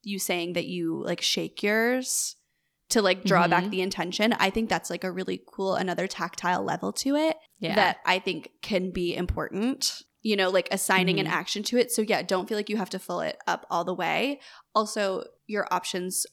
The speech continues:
Speaker 1: are as limitless as, like, the amounts of size, sizes of jars there are in the world. You know, you could make a
Speaker 2: Mm-hmm.
Speaker 1: huge, a huge jar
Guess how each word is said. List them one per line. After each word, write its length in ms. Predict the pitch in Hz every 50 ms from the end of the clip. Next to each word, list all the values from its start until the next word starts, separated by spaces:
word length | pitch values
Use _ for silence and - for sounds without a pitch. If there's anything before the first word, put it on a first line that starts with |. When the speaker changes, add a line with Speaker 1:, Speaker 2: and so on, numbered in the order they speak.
| _
Speaker 1:
are 240 | - 180 175 175 - -
as 180 | 180 175 175
limitless 380 | 180 180 175 - - 180 180 -
as, 160 | - 185 -
like, 120 | 180 175 - _ _ _ _ _ _ _ _ _
the 120 | - 175 -
amounts 300 | 180 180 - - - 165
of 80 | -
size, 400 | - - 175 92 - - - - - _ _ _ _
sizes 420 | - 185 160 - - - - -
of 100 | - -
jars 300 | - - - - - -
there 140 | - - -
are 160 | - - - -
in 160 | - - 185
the 80 | -
world. 300 | - - - - - - -
You 100 | 214 202
know, 200 | 185 180 185 185
you 180 | 190 196 208
could 220 | 190 - 214 190 196
make 300 | 196 190 185 - - - - - - - - _ _ _
a 60 | 220 208
Speaker 2:
Mm-hmm. 140 | 208 208 175
Speaker 1:
huge, 680 | 233 233 214 202 202 196 196 190 - - - - - _ _ _ _ _ _ _ -
a 40 | 214
huge 360 | 208 - 233 220 202 - -
jar 400 | - 196 170 165 170 175 175 -